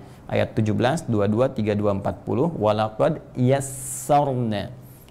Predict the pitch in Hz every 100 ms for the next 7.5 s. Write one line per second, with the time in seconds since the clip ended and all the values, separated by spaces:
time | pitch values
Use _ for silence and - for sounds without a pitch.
0 | - 107 107 120 120 143 131 - 110 117
1 | - 110 101 104 - 104 98 113 120 -
2 | 104 107 101 98 151 - - - - -
3 | - - - - 107 - - - - 107
4 | 101 95 - 160 - 120 123 139 - -
5 | - 143 131 127 117 120 139 139 127 131
6 | 123 120 107 117 131 147 139 107 104 123
7 | 110 90 92 101